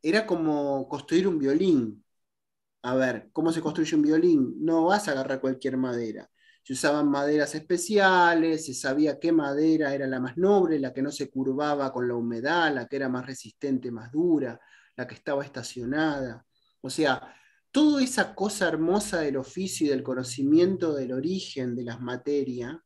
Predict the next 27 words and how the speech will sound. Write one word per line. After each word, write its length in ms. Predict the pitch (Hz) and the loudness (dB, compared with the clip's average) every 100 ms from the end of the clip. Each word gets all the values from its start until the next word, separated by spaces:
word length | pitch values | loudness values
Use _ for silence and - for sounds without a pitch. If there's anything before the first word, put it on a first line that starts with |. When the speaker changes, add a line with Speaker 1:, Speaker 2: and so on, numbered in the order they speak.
| _ _ _ _ | _ _ _ _
Speaker 1:
con 160 | 123 131 | -6 -4
la 140 | 127 | -4
que 140 | 131 127 | -6 -6
se 120 | 165 | -6
hace 140 | 160 | -4
una 160 | 156 147 | -2 -2
obra 200 | 151 156 | -2 -2
de 160 | 180 180 | 0 0
arte, 520 | 143 135 156 180 185 | -2 -6 -8 -8 -10
que 80 | - | -14
es 60 | 139 | -14
precioso, 880 | - 131 - 170 151 - 160 180 180 _ _ _ _ _ _ _ - | -10 -10 -2 -2 -2 -6 -6 -6 -10 _ _ _ _ _ _ _ -4
el 140 | 151 | 2
maestro 360 | 156 175 196 190 | 4 2 2 0
la 180 | 156 147 | 0 0
conocía 880 | 135 131 127 - 175 143 117 104 104 _ _ _ _ - | -2 -2 -2 -4 -4 -4 -6 -10 -20 _ _ _ _ -12
y 100 | 147 | -8
se 200 | - 143 | -4 -2
la 120 | 131 | 0
legaba 380 | 131 156 175 139 | 0 2 2 0
a 40 | |
su 160 | - 127 | -4 -2
alumno. 520 | 127 127 110 110 - _ _ _ _ - | 0 -2 -4 -12 -16 _ _ _ _ -12
Todas 180 | - 156 | -2 -2
esas 120 | 156 | -2
cuestiones 480 | 151 139 147 139 - | -6 -4 -4 -4 -6
técnicas. 560 | 147 127 117 113 107 | -6 -4 -6 -8 -14